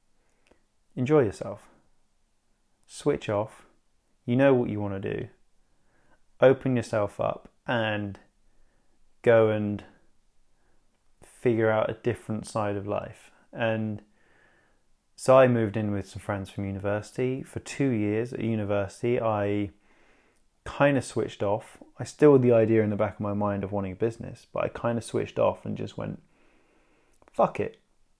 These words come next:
Enjoy yourself." And I, and I, and I went a bit crazy for two years. I, I went out all the time.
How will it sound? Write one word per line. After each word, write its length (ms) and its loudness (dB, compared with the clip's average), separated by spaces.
Enjoy 300 4
yourself." 520 -2
And 100 4
I, 140 4
and 80 2
I, 200 2
and 180 0
I 60 4
went 260 0
a 80 -6
bit 240 -2
crazy 400 0
for 140 -10
two 140 -2
years. 360 2
I, 220 2
I 160 0
went 240 0
out 160 4
all 160 0
the 80 -6
time. 560 -4